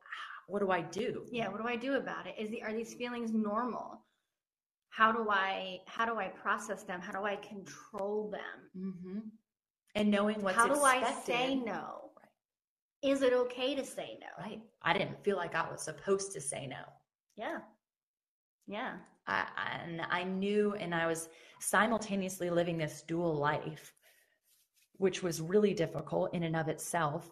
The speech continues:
Speaker 1: and where I feel like the concepts of mask in my life and titles really started to play, um, into each other, was that I was, I was going to a youth camp, Young Life camp,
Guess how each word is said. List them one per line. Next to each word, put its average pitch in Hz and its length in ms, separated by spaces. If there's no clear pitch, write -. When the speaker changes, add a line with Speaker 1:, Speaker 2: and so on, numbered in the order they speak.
Speaker 1:
and 156 180
where 151 360
I 156 120
feel 160 260
like 156 300
the 160 80
concepts 156 520
of 151 180
mask 156 520
in 160 140
my 151 160
life 151 340
and 156 160
titles 156 600
really 160 200
started 147 360
to 143 80
play, 151 520
um, 156 340
into 175 320
each 160 180
other, - 460
was 160 280
that 151 360
I 156 200
was, 151 340
I 185 40
was 185 120
going 180 260
to 160 440
a - 60
youth 185 380
camp, 160 360
Young 165 160
Life 156 260
camp, 160 360